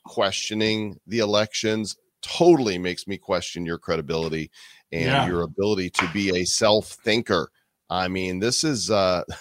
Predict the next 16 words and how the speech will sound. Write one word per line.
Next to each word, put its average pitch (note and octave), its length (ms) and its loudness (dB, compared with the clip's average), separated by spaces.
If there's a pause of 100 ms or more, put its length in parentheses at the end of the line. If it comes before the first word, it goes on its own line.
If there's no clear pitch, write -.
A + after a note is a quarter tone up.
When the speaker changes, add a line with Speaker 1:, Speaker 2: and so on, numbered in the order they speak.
(240)
Speaker 1:
he-, C3+ 240 6
here's G3 360 8
how C#3 260 8
bad E2 460 4
it B1 160 -4
is, A1 440 -8 (340)
Travis, D2+ 560 0
that F2 440 2
in F#2+ 360 -2
Mojave A2 960 4 (360)
County, G2 720 0 (320)
the F2+ 280 0
gentleman A#2+ 480 2
on G2 160 0
the F2 60 -4
board E2+ 600 -2